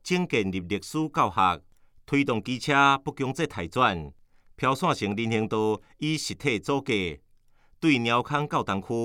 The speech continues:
公设智慧站牌，万福桥至草地尾自行车道，增设 U-bike 站，改善人车强度，推动七股路面更新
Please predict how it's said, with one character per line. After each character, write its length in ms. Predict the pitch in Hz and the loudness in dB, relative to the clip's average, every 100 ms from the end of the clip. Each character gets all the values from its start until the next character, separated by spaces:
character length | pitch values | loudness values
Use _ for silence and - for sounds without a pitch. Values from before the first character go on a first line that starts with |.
| 117 - _ - | -4 -8 _ -2
公 180 | 160 151 | 0 2
设 180 | 156 | 2
智 320 | 139 - 185 127 | 0 -2 -2 -2
慧 160 | 98 | -4
站 200 | 92 82 | -4 -6
牌， 420 | 82 82 87 101 - _ _ _ _ | -2 -2 -2 -6 -8 _ _ _ _
万 180 | 113 113 | -2 0
福 120 | 139 | 0
桥 280 | 151 104 113 | 0 0 0
至 240 | - 151 | 0 -2
草 240 | 98 165 170 | -2 -2 -2
地 140 | 104 | -2
尾 300 | 87 123 104 | 0 0 0
自 200 | 85 95 87 | -2 -8 -6
行 160 | 90 | -6
车 180 | 90 101 | -2 -2
道， 400 | 95 107 101 95 - _ _ _ _ | -2 -2 -2 -4 -8 _ _ _ _
增 200 | - 131 | -2 -2
设 160 | 123 147 | 2 0
U-bike 460 | - 165 165 170 117 | 2 -2 0 -2 -2
站， 440 | 110 104 101 101 - - | 2 2 2 -2 -8 -14
改 220 | - 160 156 | -2 0 2
善 160 | 123 92 90 | 0 -2 -2
人 200 | 113 117 | -4 -4
车 260 | - 151 | 0 0
强 220 | 143 85 82 | 0 -6 -4
度， 440 | 95 98 98 92 _ _ _ _ _ _ | -2 -2 -4 -8 _ _ _ _ _ _
推 180 | - 135 | -4 -2
动 240 | 135 113 107 | 0 0 0
七 140 | 113 | -4
股 260 | 165 160 156 | 0 0 0
路 200 | 98 92 | -2 0
面 200 | 107 110 | -2 -2
更 200 | 107 107 | -2 -4
新 420 | 131 127 127 | -2 -2 -2